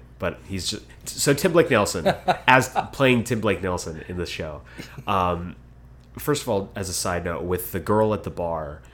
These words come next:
Speaker 1: when they go outside and he sees her, like, leaning up with the smoking, that was charming as fuck.
Speaker 2: It was.
Speaker 1: Like, Tim Blake
Speaker 2: Yeah.
Speaker 1: Nelson, I'm
Speaker 2: There was
Speaker 1: looking
Speaker 2: a
Speaker 1: at him, I was
Speaker 2: moment.
Speaker 1: like, "That is a charming man."
Speaker 2: Yeah, there was a moment I'm like, "All right, good
Speaker 1: Yeah.
Speaker 2: for you. Good
Speaker 1: Right,
Speaker 2: for
Speaker 1: and he's
Speaker 2: you."
Speaker 1: got, you know, he's got this, you know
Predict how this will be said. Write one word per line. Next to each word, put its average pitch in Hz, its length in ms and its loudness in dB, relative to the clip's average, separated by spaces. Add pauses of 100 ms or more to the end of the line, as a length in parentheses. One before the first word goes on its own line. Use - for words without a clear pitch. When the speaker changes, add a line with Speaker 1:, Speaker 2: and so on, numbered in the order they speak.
(360)
Speaker 1:
when 104 340 -2
they 143 340 2
go 120 240 0
outside 104 880 -4 (240)
and 90 120 -10
he 101 80 -6
sees 95 360 -4
her, 95 160 -4
like, 87 200 -4
leaning 90 300 -6
up 85 140 -8
with 85 100 -16
the 85 60 -14
smoking, 90 560 -6 (1040)
that 339 120 2
was 277 100 6
charming 113 400 2
as 80 100 -8
fuck. - 380 -10
Speaker 2:
It 143 80 -6
was. 202 400 4
Speaker 1:
Like, - 80 -8
Tim 254 160 10
Blake 262 180 10
Speaker 2:
Yeah. - 60 2
Speaker 1:
Nelson, 156 260 8
I'm 139 60 6
Speaker 2:
There 175 80 10
was 233 100 12
Speaker 1:
looking 170 160 10
Speaker 2:
a 165 40 10
Speaker 1:
at 165 80 12
him, 151 40 10
I 151 60 10
was 196 120 10
Speaker 2:
moment. 147 120 6
Speaker 1:
like, - 60 -8
"That 294 180 6
is 135 140 4
a 117 40 2
charming 196 680 6
man." 156 420 4
Speaker 2:
Yeah, 120 340 2
there 139 160 4
was 196 140 6
a 208 80 0
moment 196 240 -4
I'm 143 60 -4
like, 131 200 -10
"All 226 140 -2
right, 160 340 -2
good - 140 6
Speaker 1:
Yeah. - 80 -2
Speaker 2:
for 403 100 4
you. 339 380 4
Good 269 100 0
Speaker 1:
Right, 339 240 8
Speaker 2:
for - 60 4
Speaker 1:
and - 80 8
he's - 100 6
Speaker 2:
you." 185 60 6
Speaker 1:
got, 214 200 6
you 185 60 4
know, 180 100 6
he's 175 200 2
got 196 160 2
this, 180 260 0
you 170 60 -2
know 131 340 2